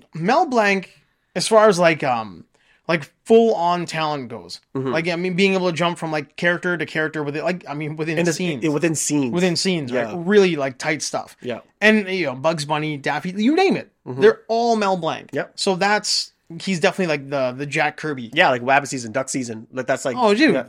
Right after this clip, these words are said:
Speaker 1: I mean, he's got two characters arguing with each other in different voices.
Speaker 2: And they're not cut, like, separately. They're just, like, he's probably, like, like, there's a mic here, a mic here.
Speaker 1: Yeah.
Speaker 2: Rabbit season,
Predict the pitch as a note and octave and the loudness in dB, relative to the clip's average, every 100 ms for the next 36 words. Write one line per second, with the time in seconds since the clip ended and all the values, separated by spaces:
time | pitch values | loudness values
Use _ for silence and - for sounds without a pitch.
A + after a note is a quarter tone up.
0 | _ G#3 A3+ A3+ G#3 A#3 B3+ C4+ B3+ - | _ 2 4 4 4 4 4 2 0 2
1 | D#4+ E4+ D4 E4 - F3+ - F#3 B3 A3 | 4 4 2 0 -2 -8 -2 0 2 2
2 | F3+ D#3+ G#3 G#3+ F3+ A#3+ F3+ D3 - _ | 0 0 -2 -2 0 0 2 -2 -4 _
3 | _ - G3+ F#3+ D3 A#3+ A#3+ C#4 F#3 C4+ | _ 0 2 2 2 0 2 0 4 4
4 | A#3 C#3 C3+ F#3+ F3 G3 A3+ - E3+ D3+ | 4 -2 8 8 10 8 6 6 2 4
5 | C#3+ A#2 - D3+ D#3+ B2+ B2 C3+ C3+ - | -2 -2 -2 -2 0 -4 -2 -4 -6 -4
6 | B2 D#3 F3 D3 A#2 _ _ _ - C3 | -4 -2 -2 0 -2 _ _ _ -8 -6
7 | C#3+ B2+ C#3 D3+ D#3+ D3+ C3+ C3 D3+ A#2 | -2 0 2 0 0 -2 -2 -6 -4 -4
8 | D4+ A3+ D#3+ D#3 A#2+ | -4 0 0 0 -8